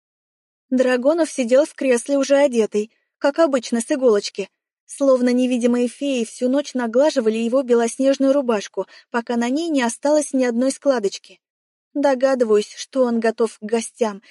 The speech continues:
и ждал тех, кто вскоре появится у нас на пороге. Буквально на долю секунды его спокойствие передалось и мне, а затем улетучилось.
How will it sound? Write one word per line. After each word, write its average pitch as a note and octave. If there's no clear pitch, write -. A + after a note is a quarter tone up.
и C4
ждал B3+
тех, -
кто C4
вскоре D#4
появится A#3+
у C4
нас A3
на A#3
пороге. G3+
Буквально A#3+
на A3
долю A3+
секунды A#3
его G#3+
спокойствие A3+
передалось C4+
и C#4+
мне, A3
а A#3
затем C#4
улетучилось. A3+